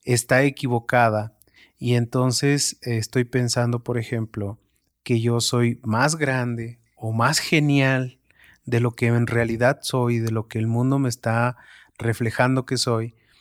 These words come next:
puedo estar cayendo en un error que se llama, por ejemplo, grandilocuencia, narcisismo, megalomanía, cosas que no me ayudan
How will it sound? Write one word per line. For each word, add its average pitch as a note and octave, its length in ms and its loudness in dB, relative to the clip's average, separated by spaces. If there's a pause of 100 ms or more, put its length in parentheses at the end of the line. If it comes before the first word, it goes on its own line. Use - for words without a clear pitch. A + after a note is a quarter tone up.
(300)
puedo E3 180 4
estar F3+ 260 0
cayendo E3 460 2
en D#3+ 100 2
un D#3 160 4
error C#3 520 2 (220)
que A#2 140 -2
se A2 160 -2
llama, A#2+ 360 0
por C3 120 -6
ejemplo, C3 600 -2 (440)
grandilocuencia, D3+ 1300 0
narcisismo, D3+ 1300 -2
megalomanía, B2 1200 0 (640)
cosas E3+ 640 2 (160)
que B2+ 500 0
no C3+ 140 0
me D#3+ 120 4
ayudan C#3 580 0